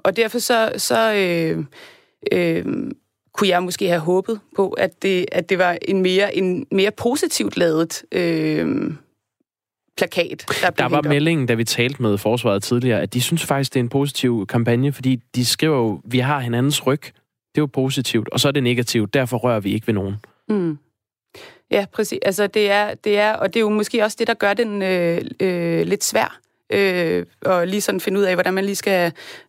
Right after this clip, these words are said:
Speaker 1: øh, nej, nemlig, "Vi, vi har hinandens ryg lige præcis." Ja, og så <laughs> er man ligesom opmuntret, og yay. Og så, øh, "Og derfor ikke." Eller sådan, øh, jeg ved, jeg,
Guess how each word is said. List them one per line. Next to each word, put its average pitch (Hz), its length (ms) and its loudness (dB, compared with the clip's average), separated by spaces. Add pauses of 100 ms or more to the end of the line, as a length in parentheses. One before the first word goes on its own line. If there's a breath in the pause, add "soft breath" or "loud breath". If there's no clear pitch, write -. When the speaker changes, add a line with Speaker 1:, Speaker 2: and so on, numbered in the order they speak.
Speaker 1:
øh, 170 560 0 (480 loud breath)
nej, 196 260 -2
nemlig, 208 520 0
"Vi, 196 320 0
vi 196 100 -4
har 202 160 0
hinandens 196 380 -2
ryg 202 160 2
lige 214 220 0
præcis." 208 800 -4 (720 soft breath)
Ja, 214 320 4 (340)
og 190 140 2
så 233 100 0 (300)
<laughs> 240 240 2
er - 60 -12
man 208 120 -2
ligesom 202 300 -8
opmuntret, 180 640 0
og 147 100 -2 (140)
yay. 135 260 -2 (800 loud breath)
Og 190 120 2
så, 214 360 2
øh, 175 420 -2 (320)
"Og 170 120 0 (160)
derfor - 440 -2 (140)
ikke." 165 320 -2 (180)
Eller 185 200 4
sådan, 180 300 -2 (720 loud breath)
øh, 165 560 0
jeg 190 100 2
ved, 214 200 -2 (100)
jeg, - 120 0